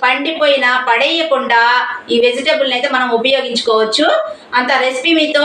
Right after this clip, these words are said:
ఈరోజు షేర్ చేసుకోబోతున్నాను. ఇది ప్రతి ఒక్కరు కూడా తినొచ్చండి. సస్పెన్స్ పెడుతున్నాను అనుకోకండి,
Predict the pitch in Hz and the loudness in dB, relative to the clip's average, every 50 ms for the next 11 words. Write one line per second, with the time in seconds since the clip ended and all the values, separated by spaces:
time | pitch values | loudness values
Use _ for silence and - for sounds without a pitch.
0 | 302 302 285 277 277 285 285 285 - 302 277 285 285 294 285 285 285 - 277 254 | 2 2 2 2 2 2 2 0 0 0 0 0 2 2 0 0 0 0 0 2
1 | 247 247 240 247 240 240 240 233 247 277 320 381 - - - - - - - - | 2 2 0 0 0 0 0 0 2 2 2 0 0 -2 -4 -8 -12 -16 -12 -6
2 | - 240 240 277 285 302 - 285 285 294 320 330 339 330 330 - 330 339 339 330 | -4 0 0 0 0 0 0 -2 0 0 0 0 0 0 0 -2 0 0 0 0
3 | 330 330 330 330 320 320 311 320 302 - 320 302 294 277 277 254 220 190 - - | 0 0 0 0 -2 -2 -2 -4 -4 -2 -2 -2 0 0 0 0 0 -2 -6 -12
4 | - - - - - - 269 254 262 262 - 330 330 339 339 339 311 302 302 302 | -14 -20 -20 -14 -8 -2 -2 -2 -2 -2 -2 0 0 0 0 0 0 0 0 0
5 | 311 294 285 277 269 269 262 262 269 262 262 247 240 240 254 | 0 2 2 2 0 -2 0 0 0 0 0 0 0 0 0